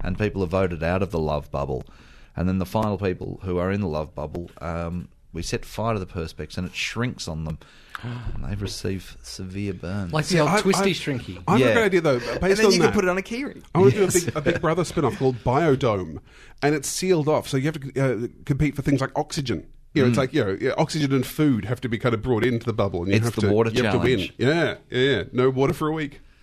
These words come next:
Speaker 2: Let's see how that goes.
Speaker 4: I,
Speaker 2: On the
Speaker 4: I,
Speaker 2: moon!
Speaker 4: I, I have, uh,
Speaker 2: <laughs> On the moon! Yeah.
Speaker 4: I have, uh,
Speaker 1: On ice.
Speaker 4: a, a correction to make from last week. I kept talking about Alan Dale being,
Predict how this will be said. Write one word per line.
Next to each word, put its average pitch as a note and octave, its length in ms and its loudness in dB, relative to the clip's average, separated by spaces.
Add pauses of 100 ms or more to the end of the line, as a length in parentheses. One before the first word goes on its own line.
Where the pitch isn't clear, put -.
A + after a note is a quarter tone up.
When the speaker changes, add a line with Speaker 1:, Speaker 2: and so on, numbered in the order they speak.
Speaker 2:
Let's A#2 240 -10
see D3 60 2
how B2 80 2
that C3+ 180 -6
goes. G2 280 -2
Speaker 4:
I, G#3+ 260 2
Speaker 2:
On A3 40 -6
the C4+ 60 0
Speaker 4:
I, D4+ 120 4
Speaker 2:
moon! F4 380 -4
Speaker 4:
I, F#3+ 240 0
I - 40 2
have, F#3 300 -2
uh, E3+ 200 2 (120)
Speaker 2:
<laughs> G#3+ 80 -2
On A3+ 120 2
the - 100 4
moon! C4+ 840 0
Yeah. - 200 0 (680)
Speaker 4:
I E3+ 160 2
have, D#3 500 -4
uh, C#3 400 2
Speaker 1:
On G2+ 180 0
ice. - 280 -10
Speaker 4:
a, D3+ 280 0
a C#3 40 0
correction C#3+ 520 0
to D#3+ 100 -6
make E3 240 -2
from D3 160 -6
last C3+ 260 -2
week. E3 320 -2 (760)
I C#3 140 0
kept C#3+ 300 -4
talking C#3 440 -4
about B2 400 -4
Alan A#2+ 260 -2
Dale A#2 320 -2
being, A2+ 520 -6